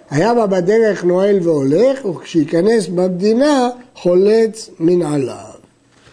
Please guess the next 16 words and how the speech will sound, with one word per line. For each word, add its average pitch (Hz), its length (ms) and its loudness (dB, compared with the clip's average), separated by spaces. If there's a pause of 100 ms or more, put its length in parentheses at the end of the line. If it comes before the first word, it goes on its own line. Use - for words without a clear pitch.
(440)
כזה 226 280 2
משנה 214 360 0
מאיר, 185 480 2
שאיסור 214 520 0
נעילת 196 460 0
הסנדל 214 680 0
הוא 185 80 2
דווקא 208 400 -2
בסנדל 185 800 0 (100)
של 165 280 0
עור. 151 420 0 (1300)
רמז 233 720 2
לאבל 190 680 0
שאסור 190 640 0
בעשיית 190 680 -2
מלאכה, 151 580 -4